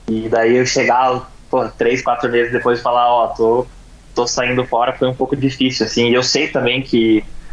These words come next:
essa demanda por pessoas que produzem conteúdo, bastante conteúdo, assim, ela é muito grande no poker porque tem pouca gente que faz, né?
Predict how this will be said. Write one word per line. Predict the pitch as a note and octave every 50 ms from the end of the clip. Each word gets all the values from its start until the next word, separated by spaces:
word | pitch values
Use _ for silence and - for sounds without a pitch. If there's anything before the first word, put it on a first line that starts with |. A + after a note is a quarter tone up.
| - - - - - - - -
essa | - - - - B2+ B2 B2 A#2 A2+
demanda | A2+ A#2 A#2 A#2 A2+ A#2 B2+ D3 C#3 B2+ B2 -
por | - A#2 A2 A2 A2 G#2+ G#2+ G#2+ G#2 - - - - - - - - -
pessoas | - F3 - - - B2 C#3+ C#3 B2+ -
que | - - -
produzem | - - A#2 A2 G#2 A#2 B2+ C3 C3 A#2+
conteúdo, | - - A2+ - A#2 A2 A2+ A#2+ B2+ A#2 A#2 A2 G2+ G#2+ G#2+ G#2+ G#2+ G#2 - - - - - - - - - - -
bastante | - A#2 A#2 - - B2+ D3 D3+ -
conteúdo, | - - A#2 - A#2 A2 B2 C3+ A2+ G#2+
assim, | - - C#3+ C3+ D3+ D3+ - - - - - - - - - -
ela | - G#2+ G#2+ A2
é | A2+ A2+
muito | A#2 A#2+ B2 - D3
grande | C3 C3+ D3 D3+ C#3+
no | C3 B2
poker | - - B2+ C3+ - D3+ D3
porque | - D#3 D3+ -
tem | E3 D#3+
pouca | D3+ - D3+ D3+ - F3
gente | D3+ D3+ D3+ D3+ -
que | - E3+
faz, | - - D3+ D3 C3+ A2 G#2
né? | G#2+ G#2